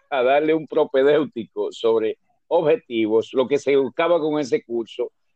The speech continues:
y las pautas para que Camaño lo diera.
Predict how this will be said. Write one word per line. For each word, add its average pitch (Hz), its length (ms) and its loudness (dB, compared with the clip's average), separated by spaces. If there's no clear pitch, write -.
y 151 160 0
las 147 260 2
pautas 156 420 2
para 135 220 2
que 113 140 -4
Camaño 123 400 -2
lo 113 100 2
diera. 90 480 -4